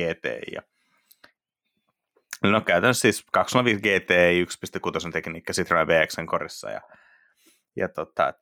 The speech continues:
myynnissä, et semmonen, et mä ajattelin mennä kattoo, et ihan lähinnä, niinku, mielenkiinnosta, et,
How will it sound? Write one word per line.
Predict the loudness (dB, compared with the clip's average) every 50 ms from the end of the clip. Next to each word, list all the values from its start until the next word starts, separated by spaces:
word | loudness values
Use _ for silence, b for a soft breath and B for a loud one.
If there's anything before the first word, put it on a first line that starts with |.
| _ _ -6 -2
myynnissä, | 2 4 4 4 2 0 -2 -4 -4 -4 -4
et | -4 _ _ _ _ _ -8
semmonen, | -4 -2 -2 -2 -2 -4 -6 -8
et | -10 _ _ _ _ -2
mä | 0 2
ajattelin | 2 2 0 -4 -6 -6
mennä | -4 -6 -6 -2
kattoo, | 2 2 2 0 0 _ -8 -6 -6
et | -6 _ _ _ _ _ _ _ _ -4
ihan | 0 0 0 0 0 -2 0
lähinnä, | 0 2 2 2 2 2
niinku, | 0 0 0
mielenkiinnosta, | 0 0 0 0 0 -2 -4 -8 -10 -12 -12 -12 -12 -8 -4 -2 -2 -2 -2 _ b b b b b b b b b b b b b _ _ _ -12
et, | -12 -12 -12